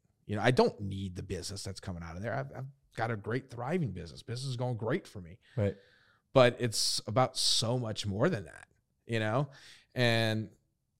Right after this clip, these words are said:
Speaker 1: certainly friendships, but friendships aside, you know, it is an investment all the time, but having that, uh, available to you is just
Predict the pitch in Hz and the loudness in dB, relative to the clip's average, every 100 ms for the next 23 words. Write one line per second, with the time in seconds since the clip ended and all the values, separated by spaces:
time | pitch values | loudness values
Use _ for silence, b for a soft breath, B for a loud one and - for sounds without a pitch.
0 | _ _ - - 139 127 123 - 113 104 | _ _ -12 2 2 4 0 0 0 2
1 | 127 120 - 107 - 107 98 117 - 110 | 2 2 -2 -4 -2 -2 0 2 2 2
2 | - 92 98 110 - _ _ _ 117 107 | 2 0 0 -2 -6 _ _ _ -4 -2
3 | 104 - 113 110 110 117 107 101 98 - | -2 -2 2 2 4 2 0 0 0 0
4 | 98 98 104 98 95 107 101 - 110 104 | -2 -2 -4 -6 -4 -2 -4 -4 -2 0
5 | 113 113 110 107 107 - B B B B | 0 2 0 0 -2 -8 B B B B
6 | B 104 101 98 - 101 95 104 147 107 | B 0 0 0 -4 -6 -2 0 0 -2
7 | - 95 95 95 - 110 - - | -6 -4 -4 -6 -4 -4 -4 -4